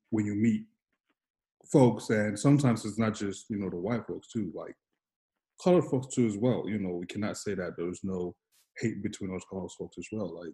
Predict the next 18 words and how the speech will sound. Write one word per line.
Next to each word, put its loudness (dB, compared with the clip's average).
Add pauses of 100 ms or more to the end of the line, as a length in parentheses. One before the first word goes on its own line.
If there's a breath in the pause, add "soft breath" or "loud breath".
(500)
you 0
know, -2
there 0
are -2
some -4
people -4
who -2 (540)
would 2
rather, 0 (1080)
uh, 0 (180)
as-, -8 (220)
associate -4
themselves -4
with, -2
you -4
know, -4
the -6
white -4